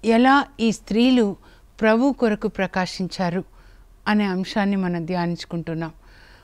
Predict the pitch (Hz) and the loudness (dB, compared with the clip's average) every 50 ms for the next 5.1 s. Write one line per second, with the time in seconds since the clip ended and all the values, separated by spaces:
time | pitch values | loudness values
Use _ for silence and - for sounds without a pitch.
0 | _ _ _ - 208 220 226 254 269 277 262 - 254 226 220 208 196 - _ _ | _ _ _ -2 2 4 4 6 6 4 2 2 0 0 2 0 -2 -4 _ _
1 | _ 190 196 196 190 185 175 - - - 202 190 180 196 190 - 208 196 190 180 | _ -4 -2 -2 -2 -4 -6 -8 -6 -4 -4 -4 -4 -6 -6 -4 -4 -4 -4 -6
2 | - - 240 349 392 - - - - - - - - 190 180 - 185 180 175 - | -6 -4 -6 -6 -6 -8 -16 -20 -20 -20 -16 -6 -4 -4 -4 -2 -4 -6 -6 -6
3 | - 175 165 - - 185 160 156 151 - - - - - - - - _ - _ | -8 -10 -10 -8 -10 -10 -10 -10 -12 -16 -20 -20 -20 -20 -20 -20 -20 _ -20 _
4 | _ - 233 240 226 240 226 185 220 214 214 226 214 196 202 202 202 214 220 196 | _ 0 0 2 2 2 2 2 2 0 2 0 -2 0 0 -2 0 -2 -2 -4
5 | 175 | -6